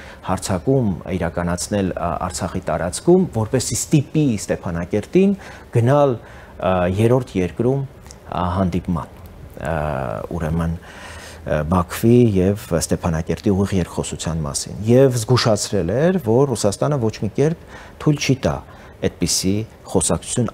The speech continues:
առանց իր, ը, ներգրավման և իր մոդերացիայի։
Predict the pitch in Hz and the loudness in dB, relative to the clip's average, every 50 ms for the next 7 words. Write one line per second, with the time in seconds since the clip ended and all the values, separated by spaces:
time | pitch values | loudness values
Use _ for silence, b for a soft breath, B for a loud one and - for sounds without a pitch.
0 | 101 98 101 107 120 117 - - - - 107 110 117 117 113 - - - - - | 0 0 2 2 2 2 0 -2 -2 0 4 4 4 4 2 -2 -10 -16 -20 -20
1 | - - - - - - - 80 87 82 82 87 95 98 87 - 98 90 87 80 | -20 -20 -20 -20 -16 -8 -4 -2 0 0 2 2 2 0 0 0 0 0 0 0
2 | 87 98 107 113 104 90 90 87 80 - - 110 90 - 90 87 87 80 87 80 | 0 0 0 0 0 0 0 -2 -4 -4 -4 -2 -2 -2 -2 -2 -2 0 0 -2
3 | 78 80 78 - - - 67 65 67 | -2 -2 -2 -2 -4 -4 -6 -6 -8